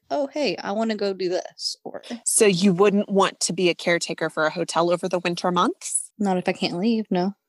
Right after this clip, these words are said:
Speaker 2: Okay, okay, fair enough. So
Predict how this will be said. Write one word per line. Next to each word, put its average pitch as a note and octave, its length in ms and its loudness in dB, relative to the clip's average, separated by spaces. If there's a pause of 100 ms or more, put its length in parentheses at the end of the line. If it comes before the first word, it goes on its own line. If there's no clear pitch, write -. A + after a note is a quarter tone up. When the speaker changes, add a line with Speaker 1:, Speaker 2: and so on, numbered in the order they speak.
(400)
Speaker 2:
Okay, A3 380 -6 (200)
okay, B3 280 -2
fair G3 260 -4
enough. G#3+ 420 -6 (120)
So E3 480 -2